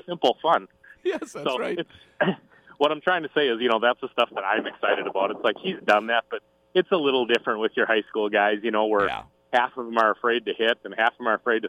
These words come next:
Speaker 1: throw and everything else. It's like, I, I told him that in my text this morning. I said, "You know, you gotta understand, you know, you wanna be good at this level just like you were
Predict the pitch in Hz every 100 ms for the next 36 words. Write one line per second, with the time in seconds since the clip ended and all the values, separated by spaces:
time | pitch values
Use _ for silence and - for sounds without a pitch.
0 | - 107 110 113 110 - _ _ _ _
1 | 131 127 120 123 127 120 - 104 110 104
2 | - - _ 127 - _ - 110 - 151
3 | 113 104 104 101 101 101 98 _ 139 -
4 | _ - 104 101 101 - 107 - _ _
5 | _ _ _ 107 107 123 143 131 127 113
6 | 131 143 156 127 - _ _ 107 113 127
7 | 139 139 113 120 170 - 135 - 135 139
8 | 120 110 - _ _ _ 113 - 147 127
9 | 135 156